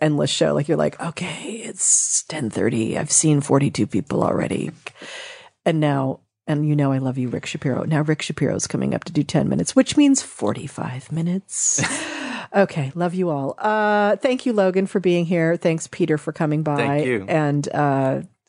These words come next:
Speaker 1: uh, educating us to all the good stuff with the marijuana. <laughs> We didn't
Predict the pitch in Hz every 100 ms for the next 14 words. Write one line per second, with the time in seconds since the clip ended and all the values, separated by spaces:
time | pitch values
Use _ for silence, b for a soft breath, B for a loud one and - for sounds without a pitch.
0 | - - - - - 208 _ _ b _
1 | _ _ _ b b b _ _ 220 185
2 | 190 - 196 190 185 180 180 180 175 -
3 | 214 185 175 175 156 185 170 - - 175
4 | - 180 175 - 170 170 165 156 180 160
5 | 160 151 156 165 262 _ _ 262 453